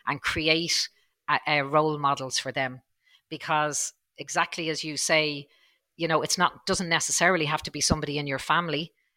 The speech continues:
Uh, it can be somebody that just happened to inspire you, right? And it, that could be somebody that came in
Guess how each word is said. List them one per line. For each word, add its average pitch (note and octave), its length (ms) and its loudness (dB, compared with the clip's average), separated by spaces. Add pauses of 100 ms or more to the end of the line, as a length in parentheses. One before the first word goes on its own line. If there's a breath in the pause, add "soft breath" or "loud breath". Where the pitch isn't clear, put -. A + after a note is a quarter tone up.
(140)
Uh, D3 260 4
it - 140 -4
can F3+ 320 0
be E3 140 0
somebody E3 420 2
that D3+ 160 0
just - 200 0
happened E3+ 280 0
to D#3+ 140 -2
inspire D3 500 2
you, C#3 160 -4 (520)
right? D#3 220 -2
And C#3+ 100 0
it, D3 140 -2
that D#3 160 0
could - 140 -6
be D3+ 100 -4
somebody D3+ 360 -2
that D3 180 0
came D#3 160 0
in D#3 240 -2